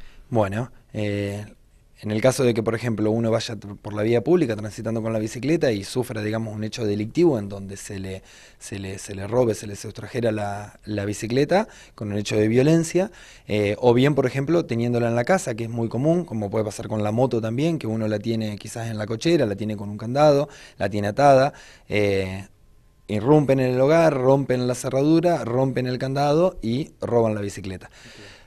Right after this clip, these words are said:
Speaker 1: Para esto siempre es muy importante que en la póliza, eh, esté declarado, digamos, la, todas las características de la bicicleta. Siempre vamos a estar pidiendo, por ejemplo, lo que es el número de cuadro, eh, la marca, modelo, el año.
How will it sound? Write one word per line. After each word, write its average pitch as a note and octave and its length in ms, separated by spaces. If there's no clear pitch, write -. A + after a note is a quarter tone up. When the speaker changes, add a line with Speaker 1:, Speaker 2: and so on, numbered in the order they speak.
Speaker 1:
Para A#2+ 140
esto C#3 140
siempre C#3+ 260
es B2+ 40
muy C#3+ 180
importante C#3+ 500
que A#2+ 80
en A2 160
la A2 100
póliza, C#3+ 720
eh, G#2 500
esté A#2 400
declarado, A2+ 800
digamos, A#2+ 580
la, G2+ 360
todas F3+ 200
las C3 100
características G#2+ 680
de G#2 40
la F#2+ 120
bicicleta. F#2+ 500
Siempre A#2+ 280
vamos A#2 300
a A2+ 80
estar A2+ 280
pidiendo, A2+ 360
por G#2+ 100
ejemplo, A#2 300
lo G#2 80
que G#2 80
es A#2 80
el A2 140
número G#2+ 320
de G2+ 80
cuadro, D3 520
eh, G2+ 300
la G2+ 180
marca, B2 400
modelo, A2+ 720
el G#2+ 300
año. A#2 460